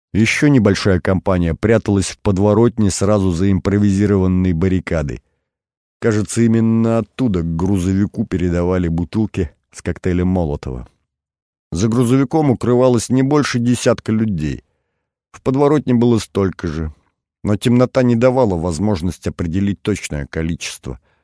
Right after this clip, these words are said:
Возможно, людей было больше, просто пока они скрывались. "Что за черт?" —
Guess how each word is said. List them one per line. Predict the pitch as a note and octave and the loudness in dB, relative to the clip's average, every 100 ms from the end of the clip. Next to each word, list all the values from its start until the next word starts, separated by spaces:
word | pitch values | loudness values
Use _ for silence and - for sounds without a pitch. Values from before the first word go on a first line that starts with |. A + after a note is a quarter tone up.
| _ _ - | _ _ -10
Возможно, | F2 F#2+ A2+ F2+ | -4 0 0 2
людей | G2 F#2+ G2+ | 0 0 0
было | F2+ F#2 F#2 | 0 0 0
больше, | F2 G#2+ G2+ - C#2+ - _ | 0 0 0 -4 -10 -14 _
просто | - G2 - | -8 -8 -8
пока | - F#2 F#2 | -8 -6 -4
они | E2+ E2+ | -2 -2
скрывались. | E2+ - G2+ G2 D2 A#1+ - _ _ _ _ _ _ _ - | -4 -4 -2 0 -2 -8 -16 _ _ _ _ _ _ _ -14
"Что | - E3 | -4 -2
за | C#3+ | -2
черт?" — | - A2+ - - | -2 -4 -4 -12